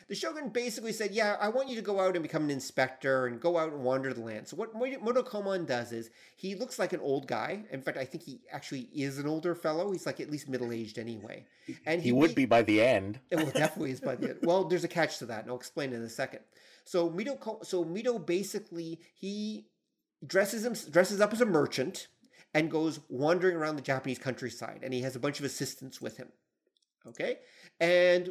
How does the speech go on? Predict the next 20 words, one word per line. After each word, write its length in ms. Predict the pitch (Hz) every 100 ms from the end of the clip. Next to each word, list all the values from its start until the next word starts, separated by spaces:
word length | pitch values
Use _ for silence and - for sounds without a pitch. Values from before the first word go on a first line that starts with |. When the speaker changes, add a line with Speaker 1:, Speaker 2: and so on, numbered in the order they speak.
| 156
Speaker 1:
what 140 | 180
happens 360 | 180 214 233 170
is, 220 | 185 165
is 180 | 165 156
that 180 | 151 127
every 240 | 139 220
episode, 720 | 180 196 - 160 156 160 165 - - -
they 320 | 120 147 143
kinda 240 | 147 175
wander 400 | 156 131 170 196
into 220 | 208 196
a 60 | 214
place, 500 | 208 160 175 226 - -
and 320 | 139 143 143
they'll 140 | 143
discover 640 | 143 139 - 156 160 170 160
that, 300 | 135 131 123
you 80 | 131
know, 100 | 127
something 640 | 127 143 147 135 127 127